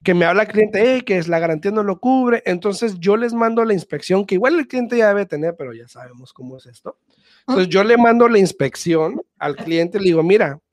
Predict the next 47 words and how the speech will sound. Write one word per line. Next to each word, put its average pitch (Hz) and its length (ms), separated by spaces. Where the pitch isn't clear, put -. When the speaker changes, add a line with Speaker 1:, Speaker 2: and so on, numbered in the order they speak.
Speaker 1:
mándale, 185 480
aquí - 140
está 175 140
la 220 80
inspección, 226 500
muéstrales 196 760
que 170 120
cuando 156 240
cerramos 165 640
eso 254 300
servía 143 680
para 175 220
que 160 120
lo 139 140
cubran". 165 440
Entonces, 170 320
Speaker 2:
Claro. 208 100
Speaker 1:
la 226 60
inspección 214 460
que 302 100
ustedes 294 300
hacen 269 300
en 220 80
la 170 100
casa, 190 280
y 165 40
luego 160 200
vamos 180 160
a 170 60
traer 156 160
a - 40
alguien 190 200
para 160 140
hablar 143 200
de 170 80
inspección, 180 480
es 202 120
muy 247 220
importante 202 460
también 170 240
para 180 240
esto, 254 280
porque 156 380
te 180 100
puede 185 340
cubrir 185 680
de 160 420